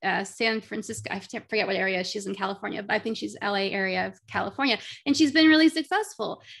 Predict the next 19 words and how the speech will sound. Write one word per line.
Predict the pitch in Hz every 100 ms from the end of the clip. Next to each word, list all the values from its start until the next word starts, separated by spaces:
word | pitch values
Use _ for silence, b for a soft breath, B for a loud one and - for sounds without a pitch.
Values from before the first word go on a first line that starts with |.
| B
And | 254 269
so | 269 269
what | 254
I | 285
found | 339 302 294
from | 277 226
that, | 226 240 - - _ _ -
um, | 214 208 202 220
was | 226 226
that | 220 -
growth | 233 269
seats | - 311 - -
or, | 220 208 - -
or | 226 214
hot | - 294 233
seats | 302 277
are | 247
really | 208 208 208 208 - _ _ _ -
powerful. | 285 349 359 262 - 190 180 185